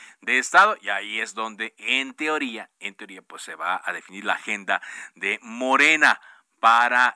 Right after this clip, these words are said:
eh, el siguiente periodo, eh, ordinario. Y llamó la atención, ¿no? Ayer también, Misael, cuando se le preguntaba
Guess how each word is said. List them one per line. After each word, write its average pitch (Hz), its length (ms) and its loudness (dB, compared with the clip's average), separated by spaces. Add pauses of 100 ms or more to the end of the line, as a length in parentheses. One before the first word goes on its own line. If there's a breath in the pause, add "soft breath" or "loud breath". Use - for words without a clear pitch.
eh, 90 460 -6
el 104 100 -8
siguiente 101 420 -10
periodo, 98 480 -8 (100)
eh, 95 140 -14
ordinario. 90 640 -4 (240 loud breath)
Y 101 40 -16
llamó 127 140 4
la 208 80 4
atención, 143 480 2
¿no? 117 180 -6
Ayer 101 280 -4
también, 110 260 -8
Misael, 104 400 -12
cuando 92 360 -8
se 85 500 -10
le 82 240 -16
preguntaba 90 760 -2